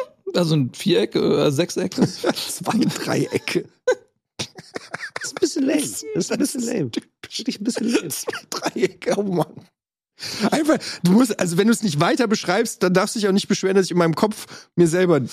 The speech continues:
Speaker 2: ausmale, wie's aussieht. Zwei Dreiecke,
Speaker 3: Du hast,
Speaker 2: holt
Speaker 3: du
Speaker 2: mich
Speaker 3: hast
Speaker 2: jetzt noch
Speaker 3: oben,
Speaker 2: nicht
Speaker 3: du hast
Speaker 2: ab.
Speaker 3: oben hast du drei Punkte. So, drei Punkte. Oben,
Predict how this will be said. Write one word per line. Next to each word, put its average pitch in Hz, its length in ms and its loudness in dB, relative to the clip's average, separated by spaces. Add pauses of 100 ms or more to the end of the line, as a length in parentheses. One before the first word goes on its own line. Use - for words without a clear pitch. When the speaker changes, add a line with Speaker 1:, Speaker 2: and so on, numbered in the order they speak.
(100)
Speaker 2:
ausmale, 147 580 2
wie's 139 160 4
aussieht. 139 480 0 (320)
Zwei 170 240 0
Dreiecke, 190 460 2
Speaker 3:
Du 147 80 4
hast, 151 140 0
Speaker 2:
holt - 100 0
Speaker 3:
du 156 100 2
Speaker 2:
mich 247 120 0
Speaker 3:
hast 226 60 0
Speaker 2:
jetzt 160 120 2
noch 214 80 2
Speaker 3:
oben, 233 100 4
Speaker 2:
nicht 151 140 4
Speaker 3:
du 156 60 -2
hast 180 80 0
Speaker 2:
ab. 196 100 -4
Speaker 3:
oben 175 340 4
hast 156 200 0
du 127 100 -2
drei 113 400 2
Punkte. 98 560 -2 (300)
So, 80 300 0
drei 104 220 2
Punkte. 92 540 -2
Oben, 120 600 2